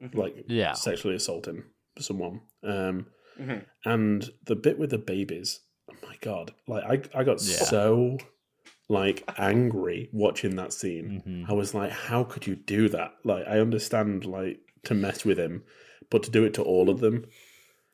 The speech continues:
Speaker 3: Yeah.
Speaker 2: Oh my God.
Speaker 1: And then to lose the <laughs>
Speaker 2: Yeah.
Speaker 1: the list.
Speaker 2: And they're like, "Oh, well."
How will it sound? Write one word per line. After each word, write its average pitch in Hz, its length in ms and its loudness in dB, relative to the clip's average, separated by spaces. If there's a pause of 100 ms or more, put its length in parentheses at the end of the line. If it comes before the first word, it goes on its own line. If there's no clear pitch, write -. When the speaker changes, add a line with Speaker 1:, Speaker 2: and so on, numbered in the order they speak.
(840)
Speaker 3:
Yeah. 90 300 0
Speaker 2:
Oh 98 240 -2
my 80 160 -10
God. 80 420 -8 (160)
Speaker 1:
And 170 140 2
then 156 180 4
to 165 120 0
lose 139 380 2
the 127 140 4 (140)
<laughs> - 140 -4
Speaker 2:
Yeah. 101 240 2 (440)
Speaker 1:
the 185 120 0
list. 175 260 2
Speaker 2:
And 123 140 4
they're 104 100 6
like, - 180 4
"Oh, 220 120 8
well." 107 240 4